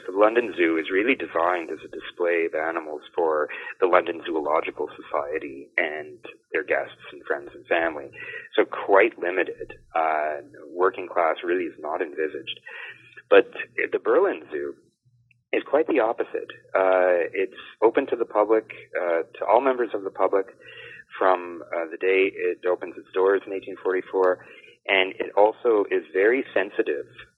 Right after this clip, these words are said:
to price. So the board wants to make sure that there's opportunities for, uh, people of all income levels to visit it. Uh, this means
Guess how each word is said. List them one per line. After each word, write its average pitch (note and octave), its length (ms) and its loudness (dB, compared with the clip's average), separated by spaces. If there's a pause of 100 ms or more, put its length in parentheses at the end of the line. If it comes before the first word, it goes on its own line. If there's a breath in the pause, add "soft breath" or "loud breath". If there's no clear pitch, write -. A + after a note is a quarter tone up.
(120)
to F2+ 180 -2 (120)
price. E2 460 4 (560)
So E2+ 340 2
the E2 60 0
board F#2 340 6
wants F2+ 260 0
to F#2 60 -16
make E2 140 -10 (100)
sure G#2+ 280 2
that G2 140 -8
there's E2+ 300 -4
opportunities G2+ 640 -8 (100)
for, D#2 200 -6 (560 loud breath)
uh, D#2+ 80 -2
people F#2+ 280 -4
of E2+ 100 0
all F#2+ 200 4
income F#2 300 -2
levels E2+ 320 0
to E2 60 -8
visit - 280 0
it. A2+ 140 4 (880 loud breath)
Uh, D#2+ 480 -2 (340)
this F2 140 -6 (180)
means D#2+ 280 -10